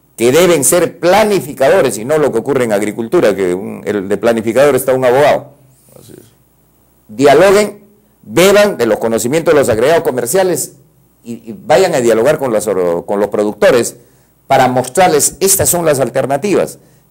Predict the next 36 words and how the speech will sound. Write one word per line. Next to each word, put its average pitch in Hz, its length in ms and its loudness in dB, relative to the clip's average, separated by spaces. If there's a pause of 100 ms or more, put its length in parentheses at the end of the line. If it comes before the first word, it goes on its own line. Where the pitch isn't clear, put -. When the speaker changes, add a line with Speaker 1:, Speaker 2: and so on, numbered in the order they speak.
(140)
Speaker 1:
y, 113 220 -6
y, 123 260 -6
e, 131 180 -2
e 139 120 4
ir 196 220 2
monitoreando 160 720 0
para 101 420 -2 (720)
no 156 320 4
sobresaturar 110 720 0
al 117 100 0
mercado. 92 400 -2
Entonces, 117 460 -4 (640)
viene 156 280 0
un 165 160 -2
buen 170 200 0
precio 175 380 0
de 135 220 0
páprica 180 400 0
y - 20 0
todo 143 140 2
el 123 60 0
mundo 131 280 0
se 113 120 -2
pone 123 200 -2
a 117 80 2
sembrar 120 320 -2
páprica 139 360 0
y 104 140 0
al 107 120 0
año 120 180 -2
siguiente 107 340 -4
se 98 140 -4
cae 107 120 0
el 101 100 -4
precio. 90 280 -8
No, 139 440 0